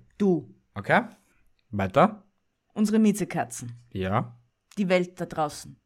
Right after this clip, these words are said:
Speaker 1: die ich hoffentlich bald wieder erkunden darf.
Speaker 2: Okay.
Speaker 1: Weil das zieht mich auch sehr runter.
Speaker 2: Ja.
Speaker 1: Weil, da, in, das habe ich mir nämlich in letzter Zeit so gedacht, wenn ich die Jahre, wo ich das Geld gehabt hätte,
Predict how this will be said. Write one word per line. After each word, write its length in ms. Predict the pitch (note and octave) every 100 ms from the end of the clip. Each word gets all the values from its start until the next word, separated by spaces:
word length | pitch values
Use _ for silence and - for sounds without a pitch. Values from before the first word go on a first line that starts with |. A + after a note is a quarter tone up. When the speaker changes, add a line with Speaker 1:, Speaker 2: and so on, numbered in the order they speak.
| -
Speaker 1:
die 60 |
ich 140 | F3 F#3+
hoffentlich 480 | G3 G#3 F#3+ F#3 - -
bald 320 | D#3+ F#3+ F3+
wieder 220 | F3+ D#3+
erkunden 480 | - - F3 - C#3+
darf. 280 | G2+ - _ _ _ _ _
Speaker 2:
Okay. 280 | G2+ A2+ D3+ - - - - _ _ _ -
Speaker 1:
Weil 140 | F3+
das 300 | F#3 G3 -
zieht 200 | - G#3
mich 220 | G#3 -
auch 140 | E3 -
sehr 300 | - F#3 E3
runter. 460 | D#3 C#3 B2 E2+ _ _ _ _ _ - -
Speaker 2:
Ja. 340 | G#2 A#2+ B2 -
Speaker 1:
Weil, 220 | A3+ A3+ - - B3 - -
da, 200 | A#3+ A#3+ - - _
in, 240 | - A#3 A3
das 200 | G#3+ A3
habe 120 | A3+
ich 80 | A#3
mir 100 | A#3+
nämlich 200 | G#3+ G#3
in 80 | G3
letzter 260 | G3+ G#3
Zeit 200 | G3+ F#3
so 100 | F#3
gedacht, 420 | F3+ E3+ F3 G#3+ - - _ _ _ _ -
wenn 120 | A3 G#3+
ich 360 | D#4 D4 -
die 240 | C#4 C#4+ B3+
Jahre, 480 | G#3+ A#3 G#3+ F#3 -
wo 280 | F3+ G#3
ich 380 | - G#3 - - _
das 200 | - F#3
Geld 300 | - A#3 A#3+
gehabt 440 | G#3+ G3+ G3 - -
hätte, 300 | F#3+ -